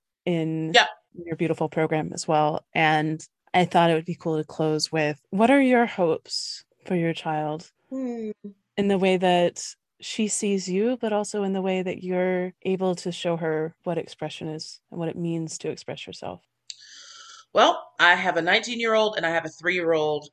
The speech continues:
Speaker 2: and both of them, I wish, the one thing I wish for both of them is to take time to find out what they want.
Speaker 1: Mm-hmm.
Speaker 2: And that means that there's an artistry in that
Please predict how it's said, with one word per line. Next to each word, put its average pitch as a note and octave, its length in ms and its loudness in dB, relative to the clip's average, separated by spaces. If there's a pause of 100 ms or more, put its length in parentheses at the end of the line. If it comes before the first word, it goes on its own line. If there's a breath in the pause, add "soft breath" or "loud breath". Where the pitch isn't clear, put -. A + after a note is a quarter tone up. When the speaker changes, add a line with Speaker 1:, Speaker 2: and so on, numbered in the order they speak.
Speaker 2:
and D3 320 0
both F#3 260 4
of G3+ 120 -10
them, D#3+ 340 2
I C#3+ 120 2
wish, D3 520 -4 (400 soft breath)
the F#3+ 80 6
one A#3+ 300 2
thing A3 120 0
I G3 60 6
wish F3+ 240 0
for E3+ 80 -2
both D3 300 -2
of C#3 80 -12 (100)
them A#2 260 -4 (240)
is F3 200 -2 (100)
to D#3 540 2 (600)
take - 320 2
time E3 840 2 (440)
to F#3 80 -6
find F3 340 4
out C#3 160 4
what C#3 180 0
they C3+ 140 2
want. A2+ 260 -6 (500)
Speaker 1:
Mm-hmm. D#3+ 180 -8 (340)
Speaker 2:
And F3+ 180 2
that F#3 220 4
means F3+ 560 -2 (220)
that F3+ 280 4
there's G3+ 220 4
an - 180 -2
artistry E3+ 600 2
in C#3+ 100 0
that C#3+ 300 2